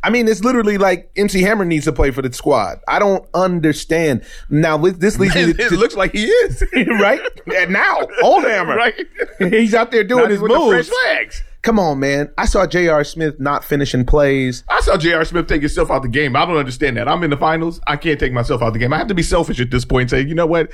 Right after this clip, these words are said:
Speaker 2: I'm gonna hurt the team. <laughs>
Speaker 1: I gotta hurt the team.
Speaker 2: I'm gonna keep shooting
Speaker 1: But
Speaker 2: threes." <laughs>
Speaker 1: I,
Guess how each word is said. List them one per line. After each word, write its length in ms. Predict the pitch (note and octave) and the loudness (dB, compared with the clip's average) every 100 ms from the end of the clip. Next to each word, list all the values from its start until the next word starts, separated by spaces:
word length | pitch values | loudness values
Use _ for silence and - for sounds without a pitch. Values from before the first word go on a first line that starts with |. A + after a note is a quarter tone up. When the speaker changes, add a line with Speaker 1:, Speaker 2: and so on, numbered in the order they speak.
| - - | -10 -4
Speaker 2:
I'm 100 | D#3 | 0
gonna 140 | B2+ | 2
hurt 140 | B2+ A#2+ | 0 -2
the 60 | |
team. 480 | - B2 - E3+ E3 | -2 -2 0 0 0
<laughs> 40 | - | 0
Speaker 1:
I 140 | C5+ | 2
gotta 260 | - - F3 | 2 2 0
hurt 120 | F3+ | -2
the 80 | C#3+ | -6
team. 260 | - E4+ | 0 2
Speaker 2:
I'm 160 | A3+ G#3+ | 2 2
gonna 100 | A3+ | 0
keep 120 | A#3+ A3+ | 0 0
shooting 200 | A#3+ E4 | 2 4
Speaker 1:
But 80 | |
Speaker 2:
threes." 440 | A#3+ A3+ F3 - - | 4 2 0 -10 -6
<laughs> 60 | |
Speaker 1:
I, 80 | A4 | -2